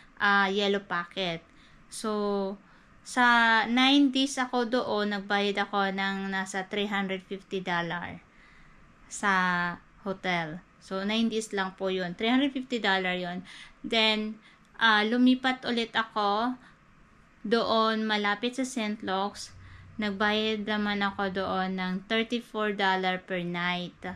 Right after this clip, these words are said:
Yun. Hanggang sa, ah, nakakuha ko ng C F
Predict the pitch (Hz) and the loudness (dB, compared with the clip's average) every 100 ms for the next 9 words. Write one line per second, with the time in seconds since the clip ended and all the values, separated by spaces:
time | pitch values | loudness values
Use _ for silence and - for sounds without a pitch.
0 | - - - - - - - - 180 185 | -14 -20 -20 -20 -20 -20 -16 -6 -4 -2
1 | 190 180 175 - - 220 220 220 220 226 | -2 -4 -6 -8 -2 0 0 0 0 2
2 | 226 - - 214 202 202 202 214 - - | 0 -2 0 4 6 6 2 -2 -12 -20
3 | - - 214 208 202 202 196 214 214 208 | -20 -4 2 4 2 0 0 -2 -2 -2
4 | 196 196 196 190 190 - 196 190 185 - | -2 -2 -4 -4 -6 -6 -6 -4 -6 -8